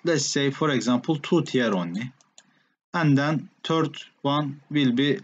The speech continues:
I just calculate, for example, uh, it will be how many tiers? Let's say three tiers, okay.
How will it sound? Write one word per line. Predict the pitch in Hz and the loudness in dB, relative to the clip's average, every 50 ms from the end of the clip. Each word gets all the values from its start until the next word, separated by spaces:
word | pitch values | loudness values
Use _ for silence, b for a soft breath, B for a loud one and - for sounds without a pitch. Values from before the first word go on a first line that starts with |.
| - - | -6 -4
I | 160 175 | -2 0
just | 170 165 180 170 156 - - | 0 0 0 0 -2 -4 -4
calculate, | - 160 151 143 131 - - 110 113 123 135 135 - | -2 0 0 0 0 0 -2 0 0 0 0 -2 -6
for | - - 143 135 | -4 -2 0 2
example, | 131 120 104 104 110 110 104 - - 139 139 139 139 b b b b b b b b b b b _ _ | 2 0 0 0 -2 -2 -2 0 0 0 0 0 -2 b b b b b b b b b b b _ _
uh, | - 127 123 123 123 117 113 - - | -4 -2 0 0 0 -2 -4 -6 -4
it | - 147 139 - 143 | -4 -4 -4 -2 0
will | 143 143 139 139 | 2 2 4 4
be | 139 139 | 2 0
how | 131 170 165 160 143 | 0 0 2 4 4
many | 127 117 107 104 | 4 4 2 0
tiers? | 104 - - 123 127 131 131 - - - | -2 -2 -2 0 0 0 -2 -4 -4 -2
Let's | 139 131 107 - | -2 -2 -2 -2
say | - - 127 123 | 0 0 0 0
three | 127 - - 120 107 | -2 -2 -2 -2 -2
tiers, | - - - 87 90 - - - - | -2 -6 -12 -14 -14 -12 -12 -14 -14
okay. | 101 - - - | -16 -18 -20 -20